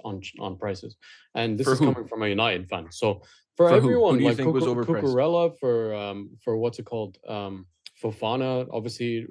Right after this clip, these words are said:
Speaker 1: Leicester's number one price tag for center backs is eighty million. So they,
Speaker 2: <laughs> Yeah.
Speaker 1: like, they,
Speaker 2: You're
Speaker 1: they
Speaker 2: not
Speaker 1: don't
Speaker 2: getting him
Speaker 1: know
Speaker 2: for
Speaker 1: any
Speaker 2: less.
Speaker 1: other number.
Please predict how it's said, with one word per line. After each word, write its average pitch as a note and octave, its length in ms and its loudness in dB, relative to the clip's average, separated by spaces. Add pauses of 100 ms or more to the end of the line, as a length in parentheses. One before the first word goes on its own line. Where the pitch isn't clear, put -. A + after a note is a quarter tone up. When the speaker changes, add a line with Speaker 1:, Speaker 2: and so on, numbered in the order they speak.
(140)
Speaker 1:
Leicester's A#2 720 -4 (300)
number A2+ 260 -2
one G#2+ 220 0
price A2 240 -2
tag F#2+ 240 -6
for G2+ 140 -4
center G2+ 240 -8
backs F#2 260 -10
is G2 140 -12
eighty G2 180 -8
million. F#2 420 -8
So F2 300 -10 (500)
they, A2+ 220 0
Speaker 2:
<laughs> - 20 0
Yeah. - 60 2
Speaker 1:
like, G#2 140 0
they, A#2+ 180 2
Speaker 2:
You're G#2 140 -4
Speaker 1:
they B2 120 4
Speaker 2:
not A2+ 120 4
Speaker 1:
don't A#2+ 100 4
Speaker 2:
getting A2 160 2
him A#2 60 2
Speaker 1:
know A2+ 100 2
Speaker 2:
for G#2 100 0
Speaker 1:
any A2 160 -2
Speaker 2:
less. G#2 80 -2
Speaker 1:
other G2 140 -4
number. F#2+ 360 -8